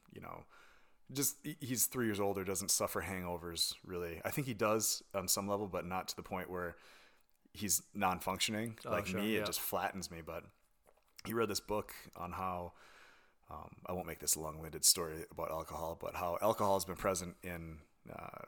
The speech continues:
Speaker 1: like, human civilization for whatever,
Speaker 2: Yeah.
Speaker 1: thousands and thousands of years, because it, it allowed people to, uh,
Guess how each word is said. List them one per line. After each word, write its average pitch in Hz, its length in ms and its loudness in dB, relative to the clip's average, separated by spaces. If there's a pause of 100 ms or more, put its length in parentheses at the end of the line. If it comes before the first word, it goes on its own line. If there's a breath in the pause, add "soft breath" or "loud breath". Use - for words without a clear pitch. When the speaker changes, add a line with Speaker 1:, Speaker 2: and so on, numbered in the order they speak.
(140)
Speaker 1:
like, - 160 -6
human 107 200 0
civilization 87 680 2
for - 300 -8
whatever, 101 280 6
Speaker 2:
Yeah. 104 200 -2 (160)
Speaker 1:
thousands 135 320 10
and 95 80 -4
thousands 98 280 4
of 92 60 -4
years, 92 180 -2
because 87 340 -6 (580 loud breath)
it, 92 140 -4 (180)
it 95 140 -2
allowed 95 460 6
people 92 320 -2
to, 82 460 -2 (220)
uh, 85 280 -4